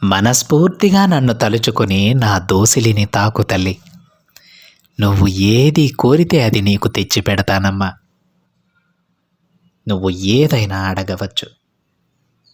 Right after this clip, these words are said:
చూడు తల్లి, నువ్వు కోరినవన్నీ నీకివ్వడానికి నేను సిద్ధంగా ఉన్నాను బిడ్డ. అందుకే నీ బాబా నీకు ప్రసాదించే అదృష్టాన్ని వెంటనే అందుకో తల్లి.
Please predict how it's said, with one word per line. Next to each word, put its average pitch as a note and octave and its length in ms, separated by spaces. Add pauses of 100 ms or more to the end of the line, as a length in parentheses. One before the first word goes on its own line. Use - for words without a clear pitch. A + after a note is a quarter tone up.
(800)
చూడు G2+ 260
తల్లి, G#2+ 320 (840)
నువ్వు G2+ 200
కోరినవన్నీ A#2+ 1000
నీకివ్వడానికి C3 840
నేను A2+ 220
సిద్ధంగా A2+ 600
ఉన్నాను A2 400
బిడ్డ. G#2+ 260 (920)
అందుకే A#2+ 560
నీ C#3+ 260
బాబా G#2 440
నీకు E3+ 320
ప్రసాదించే C3+ 920
అదృష్టాన్ని A2+ 880
వెంటనే B2 760
అందుకో G#2+ 440
తల్లి. F#2+ 320